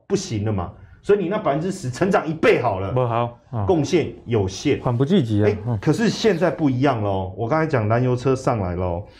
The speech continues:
Speaker 1: 所以这些开始蹦蹦蹦，活蹦乱跳。但是问题是，车电类的，如果我们去看本益比会稍高，为什么？它跟刚才的苹果概念股不太一样的地方是，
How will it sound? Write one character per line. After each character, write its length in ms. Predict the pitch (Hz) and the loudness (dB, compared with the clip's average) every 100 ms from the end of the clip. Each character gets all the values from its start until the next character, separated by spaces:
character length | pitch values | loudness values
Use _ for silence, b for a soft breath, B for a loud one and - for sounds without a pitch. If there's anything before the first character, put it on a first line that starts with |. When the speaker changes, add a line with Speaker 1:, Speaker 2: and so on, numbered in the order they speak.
| B B | B B
Speaker 1:
所 160 | - 151 | 0 2
以 20 | |
这 140 | 165 | 2
些 180 | 151 147 | 2 0
开 160 | 143 139 | 0 -2
始 120 | 113 | -2
蹦 280 | 101 156 127 | 0 0 2
蹦 200 | 156 143 | 0 2
蹦， 180 | 147 | 0
活 100 | 113 | 0
蹦 180 | 123 143 | 0 0
乱 200 | 135 110 | 0 0
跳。 220 | 123 95 - B B B B | 0 -2 -4 B B B B
但 140 | 247 233 | -2 0
是 80 | 247 | 2
问 200 | 262 202 | 2 2
题 180 | 156 147 | 0 -2
是， 400 | 196 151 - - - | 0 -2 -2 -12 -18
车 320 | - 196 202 | 0 4 6
电 360 | 196 202 151 165 | 4 2 0 0
类 180 | 156 | 0
的， 240 | 104 90 - b b - | 0 -4 -8 b b 0
如 180 | 147 196 | 2 4
果 120 | 156 | 2
我 60 | |
们 80 | 104 | 2
去 120 | 110 | -4
看 220 | 165 175 120 | -2 -2 0
本 140 | 113 | -2
益 40 | |
比 180 | 131 95 | -2 -4
会 160 | - 127 | -4 -4
稍 320 | - 110 98 | -2 -2 -2
高， 400 | - 90 92 90 | -2 -4 -4 -2
为 140 | - 202 | 2 2
什 160 | - | 0
么？ 80 | 90 80 b b b | -12 -14 b b b
它 100 | 233 | -2
跟 220 | 233 240 | -2 -2
刚 240 | - 220 226 | 0 -2 -2
才 240 | - 123 | -8 -8
的 320 | 117 135 113 - - | -2 0 -2 -6 -12
苹 120 | - | -4
果 120 | 160 143 | -2 0
概 120 | 143 | 0
念 120 | 139 | -2
股 80 | 107 | -4
不 120 | 95 | -2
太 120 | 147 | -2
一 60 | 120 | 0
样 140 | 123 | -2
的 40 | 117 | -2
地 80 | |
方 140 | 117 113 | -2 -2
是， 180 | 117 | -6